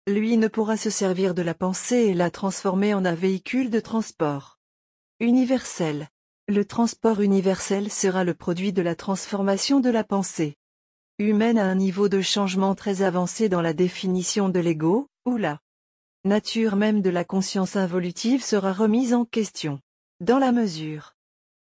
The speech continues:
où l'homme pourra engendrer sur terre une telle pensée, sa nature sera fixée dans un autre axe du temps, et sa conscience égoïque deviendra instantanément libre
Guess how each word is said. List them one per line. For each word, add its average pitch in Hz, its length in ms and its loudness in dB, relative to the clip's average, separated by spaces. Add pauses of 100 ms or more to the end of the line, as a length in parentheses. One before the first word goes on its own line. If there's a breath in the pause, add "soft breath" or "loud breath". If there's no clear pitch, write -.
(120)
où 196 100 0
l'homme 202 260 2
pourra 202 340 0
engendrer 185 440 0
sur 190 260 -2
terre 190 220 0
une 175 140 0
telle 185 240 0
pensée, 190 560 -4 (160)
sa 196 180 0
nature 214 540 0
sera 220 340 0
fixée 247 460 -4
dans 170 220 -4 (640)
un 208 200 2
autre 233 260 0
axe 220 320 -2
du 175 200 -4
temps, 233 300 0 (200)
et 202 100 2
sa 202 160 -2
conscience 196 520 -2
égoïque 180 640 -2
deviendra 180 500 0
instantanément 214 880 2
libre 170 400 -6